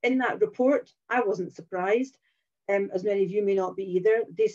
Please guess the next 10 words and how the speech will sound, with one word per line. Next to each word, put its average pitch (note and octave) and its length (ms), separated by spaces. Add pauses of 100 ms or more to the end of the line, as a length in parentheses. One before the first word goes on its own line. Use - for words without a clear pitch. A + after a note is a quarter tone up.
they G#3 240
reported A3 600
that - 200
racism A#3 480
is F#3 140
common A#3+ 400
occurrence A3+ 500
on G3 80
our F#3+ 140
campuses, F#3 800